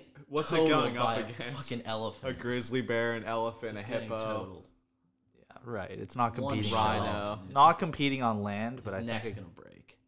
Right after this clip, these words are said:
Speaker 3: <laughs> Yeah.
Speaker 1: I'm pretty sure those things can, like, fight off, like,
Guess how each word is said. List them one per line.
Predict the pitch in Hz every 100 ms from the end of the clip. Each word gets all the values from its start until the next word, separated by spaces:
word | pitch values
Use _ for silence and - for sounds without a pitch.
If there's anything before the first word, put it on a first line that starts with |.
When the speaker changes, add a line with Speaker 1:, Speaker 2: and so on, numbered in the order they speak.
| _
Speaker 3:
<laughs> | 127
Yeah. | 117 92 82 - - - -
Speaker 1:
I'm | 110
pretty | - 147 233
sure | - 180
those | 156 147
things | 147 131
can, | - 110
like, | 107 87 _ _ _ _ _ - - _ _ _ _
fight | - 117 110 104
off, | 98 113 -
like, | 60